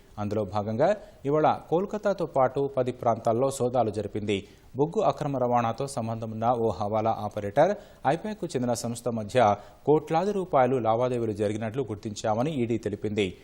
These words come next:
మమత రాకముందు వరకు సోదాలు శాంతియుతంగా జరిగాయని,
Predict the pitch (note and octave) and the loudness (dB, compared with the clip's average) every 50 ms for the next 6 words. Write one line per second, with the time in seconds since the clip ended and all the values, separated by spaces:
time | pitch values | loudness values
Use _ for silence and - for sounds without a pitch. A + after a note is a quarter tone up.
0 | - - - - C3+ D3 F#3 G3 - G#3+ G3 F3 D#3+ - D#3+ D3 C#3 C3 C3+ B2+ | -20 -20 -8 -4 -2 -2 -2 -2 -2 0 0 0 0 0 -2 -2 -2 0 2 2
1 | B2+ B2+ - - C#3+ C3 - - A#2+ A2+ C3 B2+ B2 A2+ - - A2 G2+ G2 A2+ | 2 2 2 0 -2 -2 -2 -4 -2 0 2 2 2 0 -2 -4 -4 -4 -4 -6
2 | A2 - A2+ A2 A2+ B2 B2 G#2 G#2+ G#2 G2 G#2+ G#2+ A2 A2+ A#2+ D3+ F3+ | -4 -4 -2 0 0 0 0 0 -2 -2 -2 -2 -2 0 0 0 0 -2